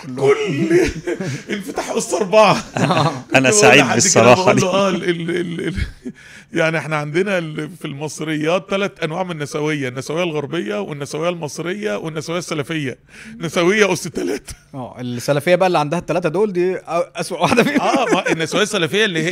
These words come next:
Speaker 2: هي عندها
Speaker 1: آه.
Speaker 2: استعداد تسيب بيتها وتسيب جوزها وتسيب عيالها الدنيا والعة عشان تذاكر معهد ولا ت-، تقعد تحفظ قرآن.
Speaker 1: ما عندهاش ترتيب أولويات.
Speaker 2: هي بالنسبة لها ديني أهم من أي حاجة. النسوية الغربية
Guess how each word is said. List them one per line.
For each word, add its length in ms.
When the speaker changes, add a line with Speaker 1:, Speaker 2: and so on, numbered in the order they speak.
Speaker 2:
هي 60
عندها 280
Speaker 1:
آه. 40
Speaker 2:
استعداد 340
تسيب 300
بيتها 240
وتسيب 280
جوزها 280
وتسيب 500
عيالها 760
الدنيا 400
والعة 420
عشان 280
تذاكر 380
معهد 400
ولا 480
ت-، 180
تقعد 260
تحفظ 280
قرآن. 340
Speaker 1:
ما 60
عندهاش 220
ترتيب 280
أولويات. 420
Speaker 2:
هي 360
بالنسبة 380
لها 120
ديني 400
أهم 180
من 200
أي 180
حاجة. 360
النسوية 340
الغربية 680